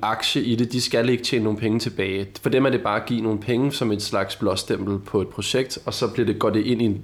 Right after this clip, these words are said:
i et puslespil af en finansiering, som skal hænge sammen. En investor skal gå ind i det og sige, "Jeg lægger de her penge, fordi jeg regner med at få dem to, tre, fire, fem, ti gange tilbage." Hvis man er den eneste investor, der går ind i det,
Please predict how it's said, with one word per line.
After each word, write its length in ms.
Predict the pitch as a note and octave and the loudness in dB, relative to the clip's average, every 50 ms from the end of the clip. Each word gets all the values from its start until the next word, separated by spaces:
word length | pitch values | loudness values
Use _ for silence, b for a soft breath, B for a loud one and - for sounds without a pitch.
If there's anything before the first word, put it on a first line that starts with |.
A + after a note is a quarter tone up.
| - - | -4 -2
i 120 | A2 G#2 | -2 -2
et 100 | G2+ G#2 | -2 -2
puslespil 540 | - - B2 - - B2+ - - A#2+ G#2 G#2+ | 0 0 0 0 0 -2 0 0 2 2 2
af 40 | G2+ | 2
en 80 | G2 | 0
finansiering, 580 | G2+ G#2+ G2 F2+ - - A#2+ A2 G2+ A2 G#2+ G2+ B B B B B B B | 0 0 -2 0 0 0 0 0 0 0 -2 -4 B B B B B B B
som 160 | - - A2+ | -4 -2 -2
skal 160 | - - G#2+ | 0 0 0
hænge 140 | G2 G2+ G2 | 0 0 0
sammen. 360 | G2 - G2+ - - F#2 F#2+ G2 B B B B B B B B | 0 0 0 0 0 -2 -4 -6 B B B B B B B B
En 100 | A#2 A2+ | 2 2
investor 540 | A2 A2 G#2+ C3 C#3+ D3 - - D#3+ D#3 D3+ D#3 B B B B | 2 4 4 2 2 2 2 0 0 0 -2 -4 B B B B
skal 160 | B - C#3 | B -2 0
gå 80 | - C3 | 0 2
ind 240 | - - C#3 C3 B2+ | 2 2 4 4 4
i 20 | |
det 80 | A#2+ C3 | 4 4
og 100 | B2 A2+ | 2 2
sige, 360 | - - B2 A2+ A2 G#2 - - - - - - - | 2 2 2 2 2 0 -2 -4 -12 -20 -20 -8 -2
"Jeg 180 | - B2+ D3 D#3 | 0 2 4 4
lægger 180 | D3+ D3+ D3+ C#3 | 4 4 4 2
de 60 | C#3 | 2
her 100 | C3 A2+ | 2 2
penge, 340 | - B2 B2+ A2+ C3+ D3 D3 | 2 2 2 4 4 4 2
fordi 180 | - A#2+ A#2 | 2 2 2
jeg 100 | A2+ G#2 | 2 4
regner 180 | G#2 A2+ A#2+ C3 | 4 4 2 4
med 80 | B2 | 2
at 80 | A2+ A2+ | 2 0
få 160 | - - G#2+ | 0 0 2
dem 200 | G2 G2+ F#2 F#2+ G2 - - - - - - _ - _ _ _ _ - | 2 2 0 0 -4 -12 -20 -20 -20 -20 -20 _ -20 _ _ _ _ -4
to, 220 | - - C#3+ A2+ - | 0 0 0 0 0
tre, 260 | - - B2 - - | 0 0 0 0 0
fire, 240 | - B2 A2+ A#2 A2+ | 0 2 2 2 2
fem, 340 | - A#2+ A2+ - - - - | 2 2 2 0 -2 -8 -6
ti 160 | - - C3+ | 0 0 2
gange 220 | - A#2 G#2 G#2 G#2 | 2 2 0 0 0
tilbage." 340 | A2+ G2 F#2+ F2+ F2+ G2 G2+ - B B B B B B B B B B B B B B B B - - - - | 0 0 0 0 -2 -4 -8 -12 B B B B B B B B B B B B B B B B -20 -20 -14 -4
Hvis 240 | - B2 B2+ B2 - | 0 2 2 2 4
man 180 | C3+ C3 B2+ - | 4 4 4 4
er 220 | - G#2+ B2 A#2+ A#2+ | 2 2 2 2 0
den 260 | A#2+ - B2 A#2+ A#2 - - | 2 4 4 4 4 2 4
eneste 520 | - D3+ D3+ D#3+ F3 F#3 F3+ - - D3 | 6 8 8 8 8 6 4 4 2 4
investor, 420 | C#3 B2+ A#2 A2+ A2 A2+ - - - | 4 4 6 6 4 4 4 0 0
der 80 | B2+ | 2
går 100 | B2 A#2 - | 2 2 2
ind 180 | A#2+ B2 A2+ G#2 | 4 4 4 4
i 80 | A2 | 4
det, 180 | G2+ A2+ A2+ | 4 2 0